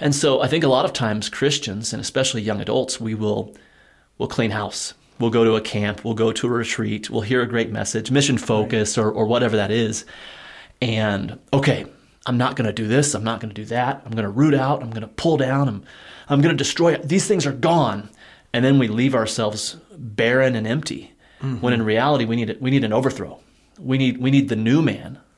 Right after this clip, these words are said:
Speaker 1: the Holy Spirit that lives inside of us, to overthrow the old man and to declare, "I'm in charge now. The flesh, you're not in charge anymore of this, of this body."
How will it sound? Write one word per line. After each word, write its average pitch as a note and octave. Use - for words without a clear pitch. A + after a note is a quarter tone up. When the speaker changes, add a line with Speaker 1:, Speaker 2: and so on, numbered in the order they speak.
Speaker 1:
the A2+
Holy C3
Spirit C#3
that G2+
lives A2
inside A#2+
of A2
us, -
to -
overthrow C3+
the A2+
old C#3+
man G#2
and B2
to C#3+
declare, B2+
"I'm C#3+
in E3
charge B2
now. -
The B2
flesh, C#3+
you're C#3
not D3
in C3+
charge C3+
anymore G#2
of G#2+
this, A2+
of G#2+
this A#2
body." G#2+